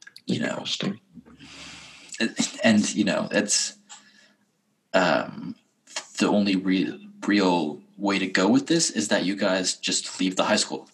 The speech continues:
Speaker 1: And, you know, maybe it was a little bit sh-, more short-lived than we thought, but if we want to keep leveling up and keep fighting stuff that is more difficult than we are at this point, then we're gonna have to,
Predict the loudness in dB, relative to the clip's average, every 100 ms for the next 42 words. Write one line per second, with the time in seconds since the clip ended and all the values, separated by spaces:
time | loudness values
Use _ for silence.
0 | -8 -6 -6 -10 -14 -14 -12 -14 -14 -6
1 | -2 -2 -2 0 2 2 2 2 4 2
2 | 2 4 4 4 2 2 0 0 0 4
3 | 4 4 4 2 0 -6 -4 -4 -4 -8
4 | -12 -14 -20 -18 -8 -6 -2 -2 -2 -4
5 | -4 -4 -4 -2 -2 -2 -4 -4 0 2
6 | 2 0 0 -2 -2 -2 -4 -2 0 0
7 | -2 _ -20 -20 -20 -18 0 2 4 0
8 | -2 -4 -8 -10 -16 -18 -4 2 2 2
9 | 0 0 0 0 -2 -2 -2 -4 0 0
10 | 0 -2 -2 -2 -2 -2 -2 -2 -2 -2
11 | 2 4 4 4 2 2 0 -4 -6 -8
12 | -4 -2 0 -2 -2 -2 0 0 -2